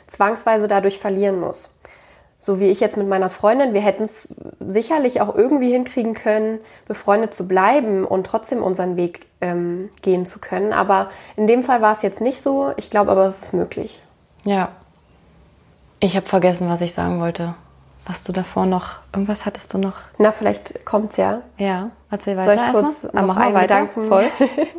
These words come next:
Speaker 1: <laughs> reinhauen? Ähm, ja, was ich auch sehr wichtig finde, um irgendwie diesen Prozess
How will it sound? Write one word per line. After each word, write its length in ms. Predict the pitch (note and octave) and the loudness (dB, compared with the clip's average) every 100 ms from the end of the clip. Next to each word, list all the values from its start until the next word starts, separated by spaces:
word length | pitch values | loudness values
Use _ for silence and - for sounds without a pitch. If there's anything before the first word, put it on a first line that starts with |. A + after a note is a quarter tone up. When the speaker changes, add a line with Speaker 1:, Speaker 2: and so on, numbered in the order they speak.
| - | -20
Speaker 1:
<laughs> 640 | _ - - C#5+ A4 D#4 | _ -16 -8 -8 -8 -8
reinhauen? 800 | A3+ G#3+ G3 A3+ A#3 G#3+ A3+ A3+ - | -4 0 0 0 -2 -2 -2 -4 -2
Ähm, 520 | G#3 F#3+ G3 G3 G3 _ _ _ _ _ _ _ _ _ _ _ _ | 0 0 0 -4 -6 _ _ _ _ _ _ _ _ _ _ _ _
ja, 260 | G#3+ G#3+ G3 | 2 4 4
was 160 | G3 G#3 | 0 -2
ich 160 | - | 0
auch 220 | G#3 G#3+ - | 0 0 -4
sehr 280 | F#3+ G3 F3+ | 0 2 2
wichtig 380 | G#3+ - - | -2 -4 -6
finde, 480 | - G#3 G3+ G3+ A3 | -4 -2 2 2 0
um 520 | - G3+ G3+ G3 F#3+ G3 _ _ | 2 2 2 -2 -4 -10 _ _
irgendwie 280 | - G3+ G#3 | 0 0 2
diesen 280 | G3+ F#3+ F#3 | 0 0 -2
Prozess 760 | - F3+ - - B3 B3+ - | -4 -6 -2 -2 -2 -4 -12